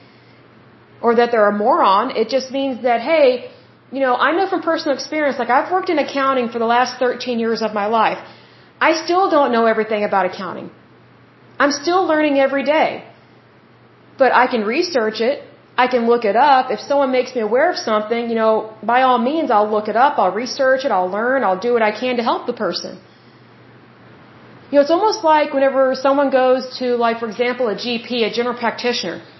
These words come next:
they are not a specialist. I've mentioned this before. A general practitioner is typically where you go for,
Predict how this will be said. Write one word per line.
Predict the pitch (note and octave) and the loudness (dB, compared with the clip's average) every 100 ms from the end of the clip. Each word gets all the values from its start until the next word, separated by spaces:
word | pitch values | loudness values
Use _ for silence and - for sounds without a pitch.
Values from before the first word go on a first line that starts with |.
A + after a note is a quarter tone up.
| - - | -20 -18
they | A3 G#3+ D#4 | -2 2 4
are | F#4 D#4 | 2 2
not | D4+ | 0
a | C4 | 0
specialist. | - C4+ C#4+ - F#3 G#2+ - - - _ _ _ _ - - - - - A3 | -2 -2 -2 -4 -8 -10 -14 -20 -20 _ _ _ _ -20 -20 -20 -20 -12 -2
I've | G#3+ A3+ | 0 2
mentioned | D#4 D4+ | 0 0
this | C#4+ C#4+ A#3 | -2 -2 -4
before. | C#4+ E4+ G3+ - - - - - - - - - - _ - | 0 2 2 0 -10 -20 -20 -20 -20 -20 -20 -20 -20 _ -2
A | B3 | 0
general | B3 D4+ G#4 | 2 2 0
practitioner | - D#4+ D4+ D4 E4+ D#4 C#4+ C4 B3+ A#3 | 0 -4 0 0 0 0 0 2 2 0
is | - C#4+ | 0 0
typically | C#4+ F4+ E4+ | 0 -2 -2
where | D4 D4 | -2 -2
you | C4+ | -2
go | B3+ B3+ B3+ | 0 2 2
for, | B3+ | 2